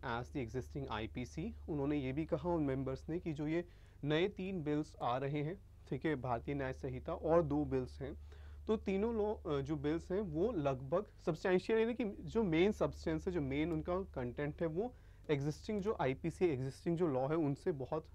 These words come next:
similar है। अ, अ, Code of Criminal Procedure and Evidence Act। तो ये जो तीन laws हैं, पुराने तीन laws,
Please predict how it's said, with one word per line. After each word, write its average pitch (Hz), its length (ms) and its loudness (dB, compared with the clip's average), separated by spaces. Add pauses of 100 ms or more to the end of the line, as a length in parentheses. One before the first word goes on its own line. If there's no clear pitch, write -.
(160)
similar 123 360 2
है। - 420 -6 (300)
अ, - 20 4
अ, 135 120 6 (220)
Code 190 380 6
of 220 100 10
Criminal 156 400 6
Procedure 180 500 2 (100)
and 165 180 2
Evidence 135 440 0
Act। - 260 -8
तो 208 80 0
ये 190 100 4
जो 202 100 0
तीन 202 340 -2
laws 143 320 0
हैं, 170 100 -6 (200)
पुराने 139 320 -2
तीन 143 240 -4
laws, 160 220 -4